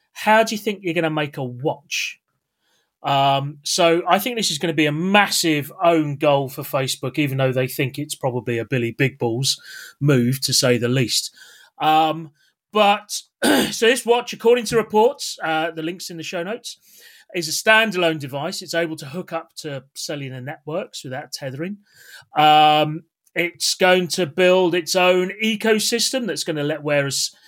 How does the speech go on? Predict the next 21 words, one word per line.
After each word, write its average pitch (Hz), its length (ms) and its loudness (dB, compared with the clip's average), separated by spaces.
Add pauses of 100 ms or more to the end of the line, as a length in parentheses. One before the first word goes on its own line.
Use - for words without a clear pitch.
(160)
send 147 440 0
messages 190 720 2
using 151 300 -4
Facebook 170 480 -4
services, 180 1160 0 (300)
offer 151 220 -2
health 208 400 2
and 151 160 -2
fitness 226 520 0
features, 196 1080 -4 (420)
uh, 139 440 0
all 370 200 4
the 330 60 4
stuff - 380 2
that 196 180 -4
you, 190 200 -2
you'd 185 220 -2
expect - 540 -6
in 123 140 -6
there, 113 220 -6
right? 160 180 -6